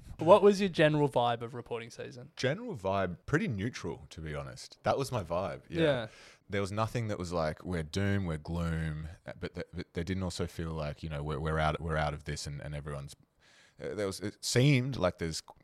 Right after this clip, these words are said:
Speaker 2: quite a mix of,
Speaker 1: Mm.
Speaker 2: of results, um, across industry. But yeah, I didn't take any t-, anything too negative. What about you?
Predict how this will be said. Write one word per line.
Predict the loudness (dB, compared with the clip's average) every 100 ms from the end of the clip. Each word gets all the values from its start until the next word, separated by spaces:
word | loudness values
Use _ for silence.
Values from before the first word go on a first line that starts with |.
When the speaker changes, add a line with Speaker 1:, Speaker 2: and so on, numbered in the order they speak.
| _
Speaker 2:
quite | -6 -4 -2
a |
mix | -6 -8 -12 -16 -12 -4
of, | -2
Speaker 1:
Mm. | -2 -4
Speaker 2:
of | -4 -6
results, | -6 -6 -6 -8 -10
um, | -8 -6 -6 -8
across | -8 -6 -6
industry. | -6 -10 -10 -12 -12 -12 -18 -20 -20 -12 -6
But | -2
yeah, | -2 -4 -6
I | -8
didn't | -4
take | -4 -4
any | -8
t-, | -10 -12 -10
anything | -10 -10 -10
too | -8 -6
negative. | -6 -6 -4
What |
about | -2 -2
you? | -4